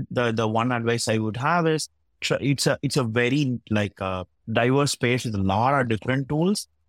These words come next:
So try to pick one, two tools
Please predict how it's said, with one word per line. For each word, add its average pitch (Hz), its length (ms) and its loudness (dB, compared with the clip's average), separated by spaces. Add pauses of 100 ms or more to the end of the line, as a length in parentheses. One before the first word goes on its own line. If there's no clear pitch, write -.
(120)
So 113 520 2 (220)
try 135 400 2
to 214 280 0 (100)
pick 151 180 0 (800)
one, 123 460 2
two 143 260 2
tools 156 460 0